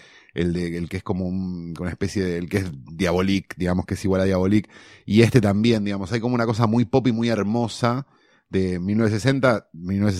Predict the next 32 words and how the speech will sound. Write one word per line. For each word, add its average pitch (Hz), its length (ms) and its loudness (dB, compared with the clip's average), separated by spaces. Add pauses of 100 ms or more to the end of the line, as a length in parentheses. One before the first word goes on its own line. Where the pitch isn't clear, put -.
(120)
sesenta 98 40 -2
y 92 40 -4
cinco 107 300 0
creo 87 100 -2
que 90 40 -2
es 92 40 -4
la 95 80 -4
película, 120 320 0
que 95 140 -8 (680)
hace 117 260 0
que 170 220 -6
sea 110 380 0
un 110 160 -2
flash 123 340 6
verla 98 380 6
hoy, 131 200 6
al 101 140 6
margen 120 360 4
de 98 120 2
que 104 200 -2
además 117 440 6
de 135 120 6
todo 127 320 4
eso 156 120 0
es 123 60 -2
una 110 140 0
película 95 200 2
muy 95 160 2
entretenida. 76 540 -6 (560)
Con 92 140 2
lo 95 40 4
cual 117 240 8